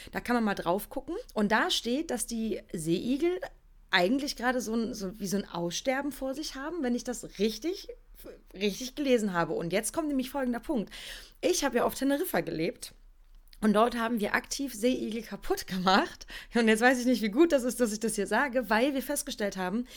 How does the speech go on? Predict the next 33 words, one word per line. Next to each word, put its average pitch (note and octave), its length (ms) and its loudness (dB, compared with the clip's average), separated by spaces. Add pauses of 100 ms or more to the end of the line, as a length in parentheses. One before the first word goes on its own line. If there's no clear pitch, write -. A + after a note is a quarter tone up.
(340)
dass - 460 2
die G3+ 160 -2
Bereiche F#3+ 560 0
so B3 240 -2
kahl B3+ 320 0
gefressen F#3+ 440 -4
waren, F3+ 180 -2
dass G#3 100 -6
es G#3+ 120 -8
keinen B3+ 180 -4
Fisch - 240 -4
gab. D3+ 260 -6 (340)
Und F#3 280 -2
da F3 200 0
haben G#3+ 160 2
wir F#3+ 380 0
auch F#3 320 -2
an - 120 -10
andere C4 520 4
Tauchbasen, A#3 640 -4
haben A3 120 -2
das A3 140 -6
teilweise G#3+ 400 0
in G3+ 100 0
gewissen G#3 340 -2
Bereichen G3 380 -2
gemacht, G#3+ 320 -2
haben G3 140 -6
festgestellt, G#3+ 500 -4
wenn F#3+ 160 0
sie G3 80 -4
diese F#3 220 -6
Seeigel A3 520 0